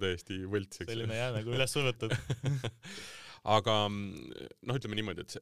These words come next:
Speaker 1: kas see, see tähendab siis seda, et tegelikult, ütleme, niisugust nagu kontoris käimist nagu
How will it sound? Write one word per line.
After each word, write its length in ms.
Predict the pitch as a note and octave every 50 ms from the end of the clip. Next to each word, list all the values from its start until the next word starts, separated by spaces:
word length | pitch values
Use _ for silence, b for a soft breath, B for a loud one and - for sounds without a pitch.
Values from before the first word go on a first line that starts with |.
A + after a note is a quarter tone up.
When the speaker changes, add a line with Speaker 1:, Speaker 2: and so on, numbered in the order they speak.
| -
Speaker 1:
kas 140 | G#2+ A2 -
see, 160 | - - - -
see 140 | - A#2 A2
tähendab 240 | C#3 D3 B2 G2+ -
siis 140 | - - -
seda, 220 | D3+ - - - -
et 60 | -
tegelikult, 480 | - - - A2+ G2+ F#2+ - - F2+ G2+ -
ütleme, 180 | - - F2+ F#2
niisugust 220 | F#2 - - - F#2+
nagu 140 | F2 E2+ -
kontoris 460 | - B2 C3 C#3 - - E2+ E2+ -
käimist 460 | - G2+ G2 F#2 E2+ E2 D#2+ - - E2+
nagu 240 | E2 D#2 D#2 E2